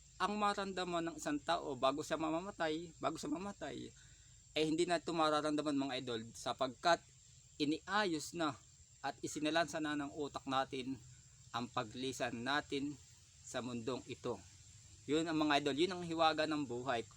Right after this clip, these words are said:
Kumbaga, hindi natin tayo, kumbaga, hindi tayo makakaalis o makakatakas doon sa sinasabing kamatayan. Pero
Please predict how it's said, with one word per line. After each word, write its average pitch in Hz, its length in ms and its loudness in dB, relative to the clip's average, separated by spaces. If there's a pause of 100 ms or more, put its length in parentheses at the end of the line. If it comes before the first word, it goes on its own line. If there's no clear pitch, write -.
(140)
Kumbaga, 185 400 4
hindi 185 160 2
natin 202 320 0
tayo, 190 160 -2 (320)
kumbaga, 190 240 0
hindi 208 160 2
tayo 202 160 0
makakaalis 175 880 -4 (160)
o 180 160 2
makakatakas 165 880 4
doon 151 160 -6
sa 156 160 -8
sinasabing 151 480 -4
kamatayan. 143 800 2 (400)
Pero 165 400 4